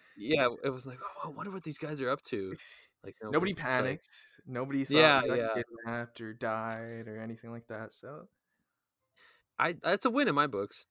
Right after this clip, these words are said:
Speaker 2: Exactly.
Speaker 1: Um, yeah, I mean, like, I don't, I don't really know, like, what this show is, I guess. Like,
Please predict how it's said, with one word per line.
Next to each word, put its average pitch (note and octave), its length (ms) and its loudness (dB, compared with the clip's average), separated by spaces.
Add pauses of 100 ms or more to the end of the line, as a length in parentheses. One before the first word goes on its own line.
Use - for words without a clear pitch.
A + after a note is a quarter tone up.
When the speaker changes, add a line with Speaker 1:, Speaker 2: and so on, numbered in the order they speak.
(100)
Speaker 2:
Exactly. G#3 440 -6 (720)
Speaker 1:
Um, C#3+ 380 -6 (100)
yeah, G3 320 0
I G#3 140 0
mean, A3+ 180 -2
like, F3+ 240 0
I F#3 100 6
don't, A#3 280 -4
I F3+ 80 6
don't A3 120 4
really F3+ 140 2
know, D#3+ 260 4
like, D#3+ 280 2 (480)
what F#3+ 220 -2
this C#3+ 120 2
show A#2 300 4
is, A2 240 2
I A#2 80 -2
guess. A2 320 -4
Like, A2 260 -4